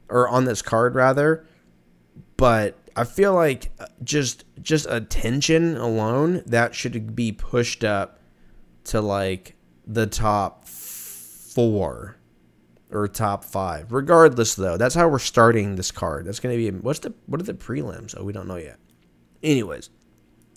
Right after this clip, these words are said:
a lot going on in the U F C realm. Then we got U F C two eighty-one,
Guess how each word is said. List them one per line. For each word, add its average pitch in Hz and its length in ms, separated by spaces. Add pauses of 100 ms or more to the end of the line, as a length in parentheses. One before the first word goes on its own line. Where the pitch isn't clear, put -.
(1600)
a 127 40
lot 147 240
going 151 220
on 123 160
in 113 80
the 110 80
U 110 160
F 104 100
C 110 200
realm. 92 380
Then 139 120
we 139 60
got 113 200
U 117 160
F - 80
C 110 160
two 113 280
eighty-one, 127 880